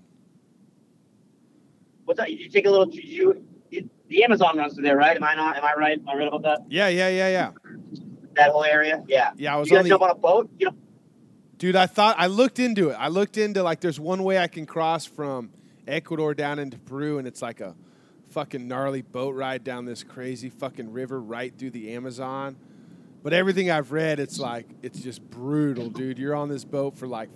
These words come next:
Speaker 2: four days. Uh,
Speaker 1: Oh my God.
Speaker 2: you know, and there's, like, minimal amount of food and water, and I'm just, you know, fuck it. I'm gonna ride my motorcycle into the Amazon, but I,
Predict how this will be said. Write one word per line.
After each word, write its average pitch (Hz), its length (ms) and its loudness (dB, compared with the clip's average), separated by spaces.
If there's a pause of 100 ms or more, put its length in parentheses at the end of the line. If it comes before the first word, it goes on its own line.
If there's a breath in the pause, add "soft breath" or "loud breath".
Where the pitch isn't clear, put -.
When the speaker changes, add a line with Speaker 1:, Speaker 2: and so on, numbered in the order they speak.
Speaker 2:
four 135 280 -6
days. 107 640 -12 (580)
Uh, 98 420 -14 (120)
Speaker 1:
Oh - 140 10
my - 160 2 (100)
God. 110 480 0
Speaker 2:
you 135 160 -10
know, 127 300 -6
and 123 100 -8
there's, 123 200 -10
like, 104 280 -10 (600)
minimal 147 640 -6
amount 131 360 -6
of 117 120 -14
food 131 340 -8
and 117 160 -12
water, 123 720 -6
and 98 260 -14 (840)
I'm 190 160 0
just, - 240 -4
you 190 100 -4
know, 120 180 -6
fuck 202 340 -4
it. 101 80 -14
I'm 151 80 -6
gonna 196 160 -4
ride 156 180 2
my 131 80 -6
motorcycle 147 680 -4
into 117 160 -14
the 104 180 -14
Amazon, 107 480 -12
but 123 80 -8
I, 156 220 -6